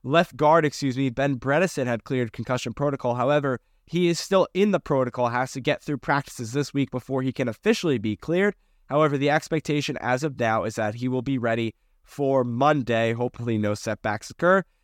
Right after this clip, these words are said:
And then Marcus McKethan, the right guard for the New York Giants. That's not gonna change. And, um, it'll be interesting. Will they go week to week about this? And, uh, plug to the interview number two. Uh, we talk about the guard situation on this team,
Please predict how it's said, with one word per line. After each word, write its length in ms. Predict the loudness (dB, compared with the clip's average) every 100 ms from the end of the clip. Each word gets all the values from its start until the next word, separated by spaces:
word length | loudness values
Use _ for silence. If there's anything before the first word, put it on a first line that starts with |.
| _
And 120 | -2
then 120 | 0 2
Marcus 340 | 2 2 -4
McKethan, 640 | -8 -4 -2 0 0 -2
the 100 | -4
right 240 | -2 -2 -2
guard 360 | 2 4 4 2 _ _ _ _ _ _ _ _ _ _
for 220 | -2 0
the 80 | 2
New 80 | 2
York 180 | 2 2
Giants. 400 | 4 4 2 -2
That's 240 | -4 -2
not 140 | -2
gonna 160 | -2 -6
change. 500 | -4 -2 0 0 -2
And, 260 | -4 -4 0
um, 360 | 0 0 -4 -12 _ _ _ _ _
it'll 220 | -4 -2
be 180 | 2 2
interesting. 580 | 2 -2 -2 -2 0 0
Will 160 | 0
they 160 | 0 0
go 140 | 0
week 240 | -2 -2 -4
to 120 | -4
week 260 | -4 -4 -2
about 300 | 0 2 2
this? 300 | 0 -2 -2
And, 200 | -6 -6 -6
uh, 220 | -4 -4 -6 _ _ _ _ _ _ -16
plug 440 | -2 4 6 6
to 100 | 0
the 160 | 0 2
interview 280 | 2 2
number 260 | 2 2 2
two. 440 | 0 2 2 2 -4 _ _
Uh, 220 | 0 2 2
we 140 | -2
talk 300 | 0 0 2
about 360 | 2 2 2 -4 _
the 140 | -4 0
guard 400 | 4 4 4 0
situation 580 | -6 -4 -2 -2 -2
on 140 | -2 -2
this 180 | -4 -8
team, 460 | -2 0 0 0